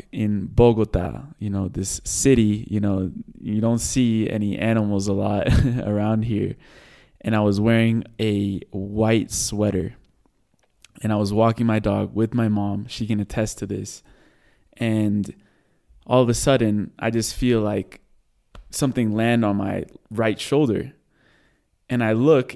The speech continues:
and it's literally a grasshopper, uh, just landed on me from I don't know where, 'cause we were, you know, we were, there was some trees,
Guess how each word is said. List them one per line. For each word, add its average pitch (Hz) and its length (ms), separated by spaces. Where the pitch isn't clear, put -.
and 113 160
it's - 320
literally 113 960
a 110 120
grasshopper, 107 1040
uh, 104 460
just - 360
landed 120 420
on 104 180
me 107 140
from 107 480
I 120 160
don't 131 180
know 120 140
where, 104 640
'cause 107 220
we 123 140
were, 113 260
you 113 100
know, 101 180
we 127 140
were, 113 180
there 113 140
was 120 220
some 104 200
trees, 113 720